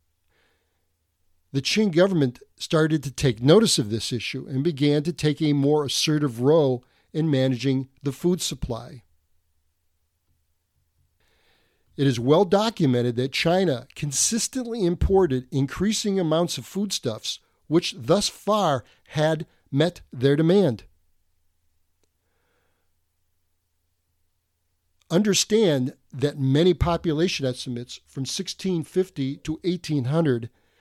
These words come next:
cannot be relied upon. The records may not be complete, or the calculation units were different.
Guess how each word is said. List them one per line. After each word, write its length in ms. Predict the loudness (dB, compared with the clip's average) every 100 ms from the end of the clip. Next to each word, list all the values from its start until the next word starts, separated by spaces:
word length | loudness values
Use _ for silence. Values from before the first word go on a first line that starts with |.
| _ -4
cannot 380 | 0 0 0
be 80 | 2
relied 380 | 4 4 4 2
upon. 420 | 0 -2 -4 -12 -20 _ _ _ _ _ _ _ _ _ _ _ _ _ _ _ _ _ -2
The 80 |
records 400 | 0 0 0 -2
may 140 | 0 2
not 180 | 0 -2
be 80 |
complete, 540 | -8 -8 -6 2 2 0 _ _ _
or 100 | -4
the 120 | -4
calculation 840 | -2 0 0 0 0 0 -2 -2 0
units 440 | 2 0 -4 -14 -10
were 160 | -6 -2
different. 420 | -2 -4 -12